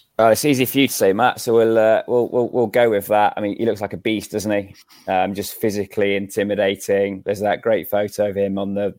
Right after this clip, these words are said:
on the running track behind, um, uh, Sadio Mane and, and Mo Salah, and he's, he's huge. Um, clearly an alternative to Keenan in terms of that physical presence,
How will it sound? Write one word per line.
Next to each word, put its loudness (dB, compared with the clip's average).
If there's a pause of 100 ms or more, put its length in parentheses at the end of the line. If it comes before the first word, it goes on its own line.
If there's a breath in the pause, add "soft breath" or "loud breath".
(180)
on -6
the -4
running -4
track -6
behind, -6
um, -8 (380)
uh, -6
Sadio -2
Mane -4
and, -6
and -6
Mo -4
Salah, -4 (460 loud breath)
and -2
he's, -4
he's -4
huge. -4 (400)
Um, 2 (420)
clearly 2
an -2
alternative -2
to -6
Keenan -4
in -10
terms -2
of -6
that -6
physical -4
presence, -4